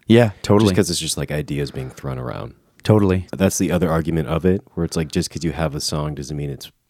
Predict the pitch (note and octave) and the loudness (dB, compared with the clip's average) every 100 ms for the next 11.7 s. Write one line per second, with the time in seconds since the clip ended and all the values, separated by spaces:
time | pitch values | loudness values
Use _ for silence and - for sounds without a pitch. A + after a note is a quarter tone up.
0 | - C#3+ D3+ D#3 - D3 C#3 C#3+ F#2+ F#2+ | -18 -8 -4 -4 -6 -8 -8 -6 -6 -6
1 | A2+ _ - A#2+ A2+ G#2 G2 F#2 E2+ - | -10 _ 2 4 6 6 4 2 -2 -2
2 | A#2 G2+ G2 E2+ - F2+ F2+ E2+ E2 F#2 | 0 4 4 4 2 2 2 2 2 4
3 | E2+ F2+ - G2+ F#2 A#2+ A2+ G#2+ F#2 G2 | 4 2 2 4 8 8 8 6 8 8
4 | A2 D#2 B1+ C#2+ C2+ D#2 D#2 C2 A#1 _ | 6 2 -2 -6 -4 0 0 -2 -10 _
5 | _ _ _ _ _ _ _ _ - G#2+ | _ _ _ _ _ _ _ _ -20 -8
6 | G2+ A2 A2 - - _ _ _ G2 F#2+ | -8 -8 -12 -16 -18 _ _ _ 2 2
7 | - _ _ _ - - - F2 F#2+ F#2 | 0 _ _ _ -20 -20 -6 2 4 4
8 | D#2 D2 - F2+ C2+ C2+ C#2 - C2 B1 | -2 -8 -4 -4 -2 -4 -6 -8 -10 -10
9 | B1+ - A#1 B1 _ _ _ _ - - | -12 -12 -14 -14 _ _ _ _ -20 -20
10 | - - _ _ F2+ F2+ F2 D#2+ - D2+ | -20 -20 _ _ 2 6 6 4 0 -6
11 | C#2 B1+ C#2+ C#2+ C#2+ C2+ C#2 | -6 -8 -10 -8 -8 -6 -8